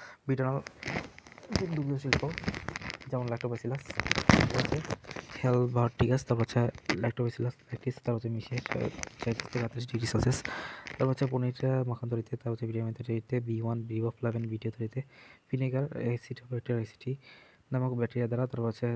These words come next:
তামাক শিল্পে, তারপর হচ্ছে পিসিলাস ম্যাগানথেরিয়াম, তারপর হচ্ছে নামক, আহ, ব্যাকটেরিয়া দ্বারা, তারপর হচ্ছে মাংস ও মাছ শিল্পে, তারপর হচ্ছে দক্ষিণ আমেরিকা কিউরেটাম ও জাপানের কাত্তো সুবিশি,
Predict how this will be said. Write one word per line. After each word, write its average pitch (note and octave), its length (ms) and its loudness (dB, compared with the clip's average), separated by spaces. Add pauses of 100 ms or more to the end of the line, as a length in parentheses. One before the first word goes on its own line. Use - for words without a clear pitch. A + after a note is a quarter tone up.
(120)
তামাক A2+ 300 -2
শিল্পে, A#2 220 -4
তারপর A2+ 220 -2
হচ্ছে A2 140 -4
পিসিলাস A#2+ 360 -4 (120)
ম্যাগানথেরিয়াম, A2+ 880 -2
তারপর A2+ 160 -4
হচ্ছে A2 160 -6
নামক, A2+ 320 -4
আহ, - 680 -6
ব্যাকটেরিয়া B2 360 2
দ্বারা, B2 160 2
তারপর B2 220 -2
হচ্ছে A2+ 200 -6 (120)
মাংস A2+ 340 -6
ও A#2+ 320 -2
মাছ A2 180 -2
শিল্পে, A#2 260 -4
তারপর A2 120 -2
হচ্ছে A2+ 120 -4
দক্ষিণ A2+ 240 -6
আমেরিকা A2+ 380 -6 (180)
কিউরেটাম A#2+ 600 -2 (460)
ও C3+ 80 2
জাপানের B2 380 0 (120)
কাত্তো - 440 -2 (100)
সুবিশি, A#2+ 420 -6